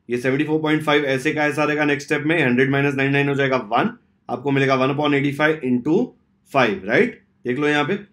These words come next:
अब इसको सॉल्व करो, फ़ाइव वन जार और ये हो जाएगा फ़ाइव सेवनटीन जार, वन into वन वन, वन upon seventeen। वन को सेवनटीन से डिवाइड करेंगे और वैल्यू निकालेंगे। तो ये तो ऐसे का ऐसा आएगा नेक्स्ट स्टेप में। वन को जब सेवनटीन से डिवाइड करते हो, देखो यहाँ पे मैंने डिवाइड करके बताया पूरा,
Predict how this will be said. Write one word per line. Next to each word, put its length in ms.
अब 200
इसको 220
सॉल्व 200
करो, 160
फ़ाइव 380
वन 120
जार 200
और 140
ये 60
हो 60
जाएगा 260
फ़ाइव 240
सेवनटीन 480
जार, 240
वन 160
into 160
वन 160
वन, 180
वन 240
upon 300
seventeen। 500
वन 240
को 140
सेवनटीन 420
से 160
डिवाइड 420
करेंगे 420
और 340
वैल्यू 260
निकालेंगे। 440
तो 140
ये 160
तो 140
ऐसे 240
का 120
ऐसा 160
आएगा 180
नेक्स्ट 220
स्टेप 200
में। 200
वन 300
को 160
जब 140
सेवनटीन 440
से 140
डिवाइड 360
करते 240
हो, 80
देखो 240
यहाँ 140
पे 80
मैंने 200
डिवाइड 360
करके 220
बताया 340
पूरा, 260